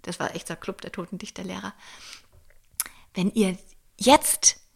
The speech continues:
immer noch nicht versteht, dass ein Mädchen in dem Alter so einen Mut hat, sich hier hinstellt und das sagt, dass genau solche Menschen, die die Klappe aufmachen und sich einstehen zu ihre Werte, dass das nicht die, die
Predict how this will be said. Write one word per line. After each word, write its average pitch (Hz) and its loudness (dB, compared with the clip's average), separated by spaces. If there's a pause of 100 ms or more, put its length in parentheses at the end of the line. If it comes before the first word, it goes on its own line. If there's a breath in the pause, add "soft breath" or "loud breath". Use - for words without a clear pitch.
(120)
immer 262 8
noch 170 4
nicht 160 -4
versteht, - -4 (840 soft breath)
dass - 0 (220)
ein 185 2
Mädchen 233 4
in 180 4
dem 294 4
Alter 240 4
so 370 8
einen 247 10
Mut 208 4
hat, - -10 (100)
sich - 0
hier 294 6
hinstellt 247 4
und 185 -4
das - 4
sagt, - 0 (300 soft breath)
dass - 2
genau 302 10
solche 277 6
Menschen, 220 6 (400 loud breath)
die 190 0
die 175 -4
Klappe 302 6
aufmachen - -4 (360 loud breath)
und 185 -2
sich - -8
einstehen 247 4
zu - -2
ihre 185 -2
Werte, 185 -6 (260 loud breath)
dass - -2
das 254 6
nicht 233 0
die, 262 -2
die 320 6